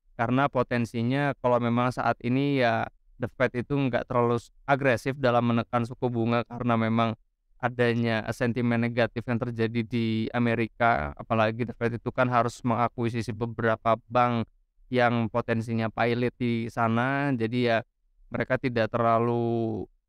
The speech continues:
mengambil resiko untuk menaikkan suku bunga. Nah, terus juga kita di sini ngebahas tentang potensi Bitcoin itu trennya masih bullish. Cuma imbas dari kemarin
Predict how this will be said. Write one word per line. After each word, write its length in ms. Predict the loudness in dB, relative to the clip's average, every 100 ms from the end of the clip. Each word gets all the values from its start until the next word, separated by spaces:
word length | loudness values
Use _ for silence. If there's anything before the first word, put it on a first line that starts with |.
| _ -4
mengambil 480 | 0 2 2 2 2
resiko 400 | 0 -2 0 2
untuk 240 | 2 -2
menaikkan 480 | 0 0 -2 -4 -6
suku 240 | -6 -8
bunga. 480 | -4 -2 0 0 -2 -6 _ _ _ _ _ -4
Nah, 160 | -2 0
terus 240 | -2 -2
juga 320 | 0 2 0 -2 _ _ _
kita 320 | -14 -2 2 2
di 80 |
sini 320 | 0 -2 0 0
ngebahas 400 | 2 2 0 -2
tentang 720 | -4 -2 -2 0 -2 -4 -6 -4
potensi 480 | 0 2 0 -2
Bitcoin 640 | -2 -2 -4 _ 0 2 2
itu 560 | -4 -4 -2 -2 -2
trennya 320 | -2 -2 0 0
masih 320 | -2 -4 -4
bullish. 560 | -2 0 0 -2 -6 -18 _ _ _ _ _ _
Cuma 480 | 0 2 2 0 -6 _ _ _ -4
imbas 400 | 0 2 0 -2
dari 480 | -2 0 0 -2
kemarin 400 | -2 0 2 0